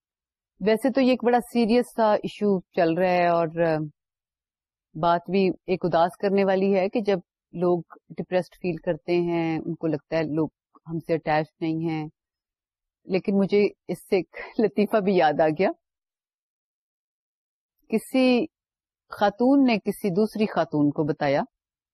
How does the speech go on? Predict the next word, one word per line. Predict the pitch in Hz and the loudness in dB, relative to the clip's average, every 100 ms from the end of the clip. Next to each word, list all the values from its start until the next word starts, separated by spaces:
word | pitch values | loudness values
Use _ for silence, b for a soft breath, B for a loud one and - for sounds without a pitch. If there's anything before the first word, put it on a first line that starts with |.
| _ _ _ _ _ _ _ _ _ _ _ _ _ _ _ _ _ - | _ _ _ _ _ _ _ _ _ _ _ _ _ _ _ _ _ -2
کہ | 226 226 226 | 2 4 4